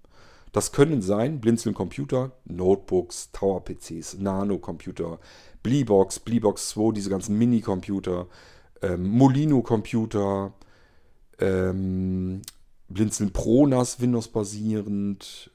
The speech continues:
ähm, Blinzeln Smart T V, Retro-Radio, Smart Speaker, Smart Player, Smart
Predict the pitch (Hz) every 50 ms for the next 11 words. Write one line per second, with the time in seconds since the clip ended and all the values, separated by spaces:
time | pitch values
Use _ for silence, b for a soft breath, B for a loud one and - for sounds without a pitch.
0 | _ - - 80 85 82 82 82 80 82 85 92 - - - - 87 92 95 95
1 | 92 - - - 92 90 90 90 90 87 - b b b b b b b b b
2 | b b b b - - - - 104 107 107 110 117 120 120 - - - 110 107
3 | 110 104 104 104 104 107 104 104 110 - _ - - 107 - - - 98 92 92
4 | 92 92 95 98 92 - 113 110 104 107 110 107 - - - - 90 90 90 -
5 | 95 90 87 85 85 87 90 - - - - 95 92 92 92 - - - 92 92
6 | 92 90 90 90 - - - 95 92 90 90 82 -